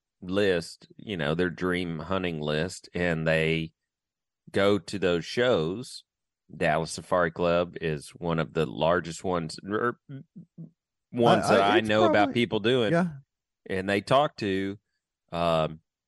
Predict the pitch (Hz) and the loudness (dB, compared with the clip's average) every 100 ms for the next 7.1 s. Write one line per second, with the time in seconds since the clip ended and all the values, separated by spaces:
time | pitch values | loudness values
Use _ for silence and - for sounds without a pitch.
0 | _ _ _ _ _ _ _ _ _ _ | _ _ _ _ _ _ _ _ _ _
1 | _ _ _ - 98 127 135 - 117 92 | _ _ _ -6 -2 0 -2 -2 -6 -4
2 | 95 98 - 143 202 - 82 98 117 123 | -6 -8 -4 -2 -2 -2 -2 -2 -4 -4
3 | - 120 104 101 117 127 127 123 117 123 | -2 -4 -4 -10 -6 -4 -2 -4 -4 -12
4 | 113 131 104 95 143 196 - 87 90 98 | -12 -12 -10 -4 -4 -4 -2 -4 -2 -4
5 | 110 113 104 92 117 113 104 113 110 - | -2 -2 -2 -2 0 0 0 -4 -6 -4
6 | 110 101 98 87 85 92 151 160 95 87 | -6 -4 -6 -8 -6 2 4 4 2 0